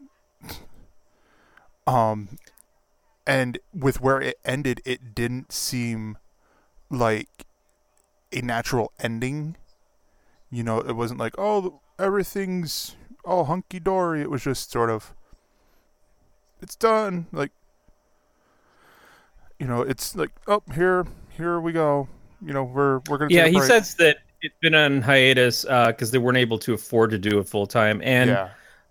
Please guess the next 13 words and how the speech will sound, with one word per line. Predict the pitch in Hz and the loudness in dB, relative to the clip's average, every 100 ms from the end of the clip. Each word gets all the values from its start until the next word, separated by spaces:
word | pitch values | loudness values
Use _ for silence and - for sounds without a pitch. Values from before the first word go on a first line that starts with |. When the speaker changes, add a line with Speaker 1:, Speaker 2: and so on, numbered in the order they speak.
| 147 | -2
Speaker 2:
part | 175 180 | 4 4
of | 170 | 6
that | 156 | 6
is | 143 131 | 6 4
also, | 131 127 139 123 117 107 - - | 4 6 6 6 4 0 -12 -8
yeah, | 160 175 120 123 | 2 4 4 2
Image | 165 156 160 131 - - | 0 2 2 0 -8 0
Books, | 135 127 - - - - _ | 2 2 -2 -8 -8 -10 _
it, | 143 131 - | -2 -2 0
it's | 139 127 - | 0 0 -4
on | 135 139 | -2 0
the | 135 | 0
creator | - 123 123 123 117 113 | 2 4 6 6 4 2